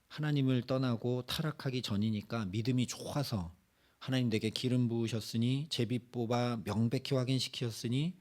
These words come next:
하나님이 이루실 것이지" 라는 믿음 가지고 묵묵히 밭을 갈고 있었던 것이라고 생각할 수도 있습니다.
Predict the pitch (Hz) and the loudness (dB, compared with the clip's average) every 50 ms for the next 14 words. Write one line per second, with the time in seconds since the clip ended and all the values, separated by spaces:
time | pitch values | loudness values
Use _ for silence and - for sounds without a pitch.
0 | - _ _ _ _ _ _ - - - - 180 180 180 170 165 160 160 143 123 | -16 _ _ _ _ _ _ -6 -4 0 2 4 4 4 4 4 4 4 4 4
1 | 110 127 120 - 135 123 - 127 113 - - 107 95 113 123 113 90 82 - _ | 4 2 2 0 0 0 0 0 0 2 0 -2 0 0 0 0 -2 -4 -8 _
2 | _ _ _ _ _ _ _ _ _ _ _ _ - - 107 113 123 120 107 113 | _ _ _ _ _ _ _ _ _ _ _ _ -4 0 4 4 6 6 4 4
3 | 113 123 127 123 110 110 95 98 110 104 127 139 151 170 175 165 120 113 123 131 | 2 2 2 2 2 0 -2 -2 -4 -2 -2 -2 -2 -2 -4 -4 -4 -2 -2 -2
4 | 131 123 - - - 143 139 156 185 190 - - _ _ _ _ - - - - | -2 -2 -4 -4 -4 -2 -2 -2 -4 -6 -10 -16 _ _ _ _ -10 -8 -8 -8
5 | - - - - 131 127 123 123 117 113 - - 107 104 104 101 113 110 107 95 | -8 -8 -4 0 2 2 2 2 0 -2 -4 -4 -2 -2 -2 0 0 0 0 -2
6 | 98 - - 117 110 - - - 113 110 110 107 98 101 101 98 - - - 107 | -4 -6 -6 -6 -6 -6 -4 -2 0 0 0 0 0 0 -2 -2 -2 -2 -2 -2
7 | 101 101 101 - 143 151 160 147 - 156 151 151 143 139 139 123 131 139 131 123 | -2 -2 -2 0 0 0 0 0 -2 -2 -2 -2 -2 -2 -2 -2 -2 -2 -2 -4
8 | - - - 135 135 127 165 156 117 - - - 98 92 90 - 80 87 | -6 -6 -4 -4 -2 2 2 2 2 0 -2 -4 -4 -4 -4 -6 -10 -14